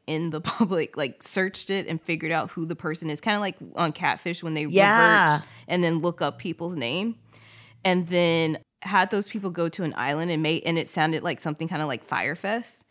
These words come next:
Speaker 2: <gasps>
Speaker 1: And then one by one, each one of the people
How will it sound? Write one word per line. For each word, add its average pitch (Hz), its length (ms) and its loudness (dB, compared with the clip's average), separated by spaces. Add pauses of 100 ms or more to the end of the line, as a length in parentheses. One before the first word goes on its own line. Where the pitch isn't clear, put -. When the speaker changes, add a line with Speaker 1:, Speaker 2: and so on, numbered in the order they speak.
Speaker 2:
<gasps> 151 300 -6
Speaker 1:
And 170 160 2
then 170 300 0
one 165 240 -2
by 170 180 2
one, 156 320 -2
each - 260 -8
one 160 120 -4
of 147 120 -4
the 139 60 -8
people 151 560 -8